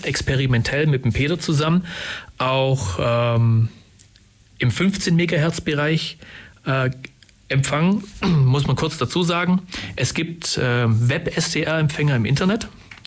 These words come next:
ähm, zum Beispiel bei Twente. Und da hab ich mich zum Beispiel eingeloggt als Referenz, weil Twente ist ganz hoch im Norden. Und der Peter hat zu Hause bei sich, ähm, seinen Amateurfunkempfänger benutzt und hat dort dieselbe Frequenz eingestellt.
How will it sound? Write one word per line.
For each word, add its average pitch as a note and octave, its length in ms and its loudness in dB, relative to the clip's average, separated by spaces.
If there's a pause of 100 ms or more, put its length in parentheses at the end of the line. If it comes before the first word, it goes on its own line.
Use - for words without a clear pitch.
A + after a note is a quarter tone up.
ähm, A#2 280 2
zum A#2+ 140 0
Beispiel B2+ 220 2
bei A2+ 380 0 (140)
Twente. E3+ 420 0 (840)
Und C#3 920 2
da C3+ 140 2
hab C3+ 140 0
ich D3+ 160 -2
mich - 140 0
zum - 100 0
Beispiel D3 240 2
eingeloggt E3 440 2
als C3 200 -2
Referenz, B2 420 0
weil C3+ 100 0
Twente C#3 280 0
ist A2+ 180 2
ganz B2+ 200 0
hoch C#3 160 0
im A2 100 2
Norden. C#3+ 440 2 (140)
Und B2+ 140 0
der B2+ 60 0
Peter C#3 280 0
hat C3+ 160 0
zu G#2+ 140 0
Hause D3+ 400 2
bei A2+ 120 0
sich, - 340 -2 (380)
ähm, C3 640 4
seinen A#2 280 0
Amateurfunkempfänger D3 800 2
benutzt D3 380 0
und A#2+ 120 2
hat B2 220 -2
dort C#3 420 -2 (320)
dieselbe C#3 500 2
Frequenz A#2 440 0
eingestellt. G#2+ 560 0